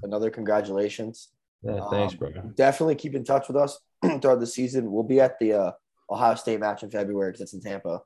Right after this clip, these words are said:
Speaker 1: Bet.
Speaker 2: And, uh, yeah, we'll link up then and then hopefully try to get you on after you win an N C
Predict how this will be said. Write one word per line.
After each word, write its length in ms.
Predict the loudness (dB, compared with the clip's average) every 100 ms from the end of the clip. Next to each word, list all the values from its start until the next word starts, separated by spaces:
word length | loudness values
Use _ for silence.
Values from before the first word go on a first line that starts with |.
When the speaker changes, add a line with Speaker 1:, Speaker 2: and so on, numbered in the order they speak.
| _ _ _ _ _
Speaker 1:
Bet. 420 | 0 4 4 4 -6 -8
Speaker 2:
And, 260 | -6 -2
uh, 340 | 0 0 0 -2 0
yeah, 180 | 2 2
we'll 160 | 2
link 160 | -2 0
up 160 | -2 2
then 180 | 0 0
and 100 | -2
then 100 | -4
hopefully 300 | -6 -6 -2
try 100 | -2
to 60 |
get 180 | -2 -6
you 80 | -4
on 120 | -2
after 240 | -4 -6 -6
you 60 |
win 80 | -4
an 80 | -4
N 60 |
C 120 | -4